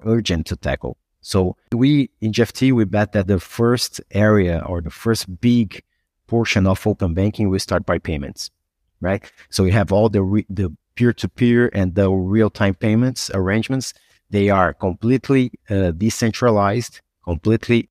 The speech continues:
unstructured in the sen-, in the sense of standards, technical standards. And that's where, uh, we see that, uh, regulation will start off, because it, it's, it's more, it's beneficial for customers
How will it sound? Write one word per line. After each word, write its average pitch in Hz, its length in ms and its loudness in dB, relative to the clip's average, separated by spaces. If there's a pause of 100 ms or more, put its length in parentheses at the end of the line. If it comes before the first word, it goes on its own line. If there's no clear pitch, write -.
(240)
unstructured 98 720 0
in 85 120 0
the - 60 -8
sen-, 85 320 -2
in 95 100 -4
the 80 80 -6
sense - 280 -2
of 80 160 0
standards, 101 560 -2
technical - 400 -4
standards. 110 460 -2 (420)
And 98 140 0
that's 113 280 0
where, 104 360 4 (380)
uh, 87 460 2
we 92 160 0
see - 340 0
that, 90 360 0 (160)
uh, 87 220 2
regulation 90 500 0
will 80 80 -2
start 76 400 -6
off, 67 280 -8
because 104 480 0
it, 101 120 -4 (240)
it's, 117 200 -2
it's 113 280 -2
more, 110 180 2
it's - 160 -6
beneficial 110 500 0
for 104 320 0
customers - 640 -6